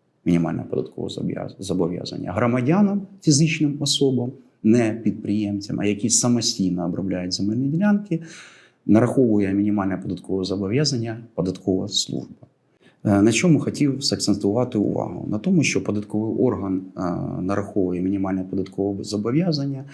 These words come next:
згідно тої інформації, яка у нього є. Ці інформації. Перш за все, це, е, реєстр речових прав. Ми всі знаємо, що всі земельні ділянки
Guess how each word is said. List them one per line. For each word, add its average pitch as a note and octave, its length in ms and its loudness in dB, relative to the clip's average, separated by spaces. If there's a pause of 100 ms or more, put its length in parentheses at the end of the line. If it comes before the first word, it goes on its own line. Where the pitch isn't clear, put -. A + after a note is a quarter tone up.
(260)
згідно A2+ 420 6
тої G#2 300 2
інформації, A#2+ 920 0
яка A2+ 420 -4 (200)
у E2+ 60 -2
нього F#2+ 320 0
є. - 260 -8 (600)
Ці - 180 -2
інформації. - 640 -4
Перш C#3 180 2
за A2 80 -2
все, C#3 240 2
це, G#2+ 440 2 (360)
е, F2+ 240 4
реєстр G#2 240 2
речових F2+ 340 -2
прав. - 280 -10 (560)
Ми A#2 160 8
всі A2+ 260 4
знаємо, C#3+ 480 2
що F#2+ 380 0
всі - 200 2
земельні F2+ 480 0
ділянки A#2 580 -2